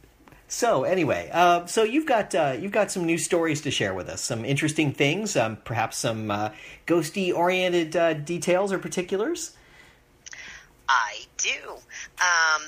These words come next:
Speaker 2: basically, what I've been doing, um, is that I have been,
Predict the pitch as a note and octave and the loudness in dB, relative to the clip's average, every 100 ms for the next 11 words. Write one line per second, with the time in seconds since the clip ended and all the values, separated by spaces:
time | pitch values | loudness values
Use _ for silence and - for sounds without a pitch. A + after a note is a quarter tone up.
0 | D#3 - - _ _ _ _ - A3 C#4 | -14 -20 -20 _ _ _ _ 0 0 0
1 | E4+ - D4 A#3+ A3+ A3+ - _ - E3+ | -8 -6 -6 -6 -8 -8 -10 _ -2 0
2 | - E3 G#3 C4+ B3+ E3 C#3 A#2 A2+ D#3+ | 2 0 -2 -12 -6 -4 -2 -2 -4 -8
3 | - - - _ - E3+ E3 D#3+ D#3+ - | -20 -20 -20 _ 2 4 4 2 -2 -4
4 | D3+ E3 - D#3+ D#3+ - - D#3+ E3 - | -2 -2 -2 0 0 -2 2 2 2 -2
5 | A3+ - - D#3 D3 | -4 -4 0 2 2